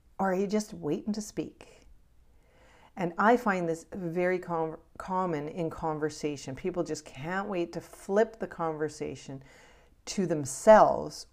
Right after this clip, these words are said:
or to tell you what's best for you to do next. This isn't helpful.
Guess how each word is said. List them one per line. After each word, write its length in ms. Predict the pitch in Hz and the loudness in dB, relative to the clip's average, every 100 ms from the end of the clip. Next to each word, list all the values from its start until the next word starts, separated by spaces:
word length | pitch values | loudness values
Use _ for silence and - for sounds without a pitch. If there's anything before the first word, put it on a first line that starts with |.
| - - - | -20 -6 4
or 760 | 254 285 175 139 160 233 247 - - - | 8 10 10 8 2 0 -2 -12 -20 -16
to 120 | - | -10
tell 420 | 160 - - 202 196 | -8 -4 4 4 4
you 400 | 170 202 214 160 | 2 2 2 2
what's 340 | 151 160 - | 4 4 4
best 340 | - 165 165 | 0 0 0
for 140 | - 156 | -6 -6
you 460 | 143 180 180 143 | -2 2 2 0
to 180 | 151 - | -4 -10
do 260 | 110 147 143 | -8 -6 -6
next. 800 | 139 143 143 - - - - - - - - - - - - - | -6 -8 -8 -12 -16 -20 -20 -20 -20 -20 -20 -20 -20 -20 -20 -8
This 180 | 240 269 | -4 -4
isn't 240 | 262 240 | -2 -2
helpful. 560 | - 190 202 - - | -2 -6 -6 -12 -14